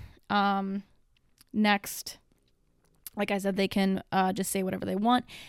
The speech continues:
And then, to segue, you have paparazzi, stalkers, creeps. Generally, your safety is more at risk. Yes, you can hire security, but sometimes it's, like, not completely necessary,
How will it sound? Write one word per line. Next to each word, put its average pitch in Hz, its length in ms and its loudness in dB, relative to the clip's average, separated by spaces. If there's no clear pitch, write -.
And 226 240 4
then, 226 460 2
to - 120 -2
segue, 185 680 0
you 214 180 2
have 190 560 -2
paparazzi, 208 800 0
stalkers, 202 560 -2
creeps. - 640 -6
Generally, 214 680 2
your 208 200 0
safety 196 440 -4
is 196 80 -2
more 190 180 -2
at - 120 -8
risk. 190 380 -2
Yes, 233 400 -2
you 277 100 4
can - 160 2
hire 208 260 2
security, 208 720 0
but 247 120 0
sometimes 269 580 2
it's, - 180 -4
like, 185 340 -4
not 220 300 6
completely 226 640 0
necessary, 208 1040 2